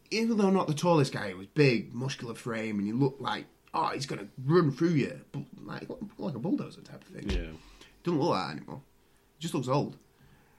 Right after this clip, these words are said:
Speaker 1: I, like, look at him and I think, "Yeah, I, I have a shot at beating you in a fight." <laughs> "Yeah,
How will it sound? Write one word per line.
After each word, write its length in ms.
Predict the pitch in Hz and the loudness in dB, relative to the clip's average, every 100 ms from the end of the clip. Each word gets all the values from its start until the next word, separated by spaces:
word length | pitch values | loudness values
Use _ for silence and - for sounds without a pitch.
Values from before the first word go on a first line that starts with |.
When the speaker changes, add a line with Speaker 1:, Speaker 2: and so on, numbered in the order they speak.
| - - 135 | -20 -2 4
Speaker 1:
I, 240 | 160 160 | 8 8
like, 80 | 135 | 8
look 160 | 151 147 | 4 2
at 60 | |
him 60 | 131 | 2
and 60 | 120 | 2
I 40 | |
think, 180 | 123 117 - _ _ _ _ _ _ _ _ _ _ _ - | 0 -2 -10 _ _ _ _ _ _ _ _ _ _ _ -4
"Yeah, 240 | 143 196 403 233 294 170 - | 0 2 0 -2 -4 -6 -8
I, 280 | - - 180 | -8 -4 -2
I 40 | |
have 100 | 165 | -2
a 40 | 110 | -4
shot 240 | - 101 | -4 -4
at 60 | - | -2
beating 220 | 156 117 | -2 -2
you 80 | 98 | -2
in 60 | 95 | -4
a 40 | |
fight." 180 | 113 175 - _ _ _ - 120 - | -6 -8 -12 _ _ _ -16 -14 -8
<laughs> 640 | 135 170 147 196 - - 165 | -2 0 4 2 0 -12 -8
"Yeah, 180 | 226 | -8